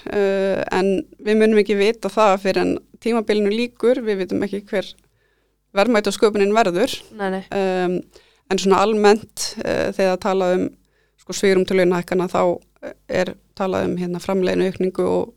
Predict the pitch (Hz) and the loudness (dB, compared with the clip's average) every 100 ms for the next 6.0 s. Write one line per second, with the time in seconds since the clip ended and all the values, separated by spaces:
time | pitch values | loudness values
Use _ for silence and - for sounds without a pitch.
0 | _ _ 175 180 - 185 180 - 180 175 | _ _ -8 -8 -6 -4 -2 -2 -2 -2
1 | 180 165 196 - - _ _ _ _ _ | -2 -2 -4 -6 -20 _ _ _ _ _
2 | _ _ - 196 180 180 185 - 196 190 | _ _ -6 -2 0 -2 -4 0 4 4
3 | 196 202 196 202 196 196 202 202 196 202 | 4 0 -2 -4 -2 -2 0 0 -2 -2
4 | 208 208 214 214 - 220 208 208 208 - | -4 -2 -2 0 0 -2 0 -2 -2 -2
5 | 208 202 - - _ _ - - - | 2 2 0 -10 _ _ -20 -20 -20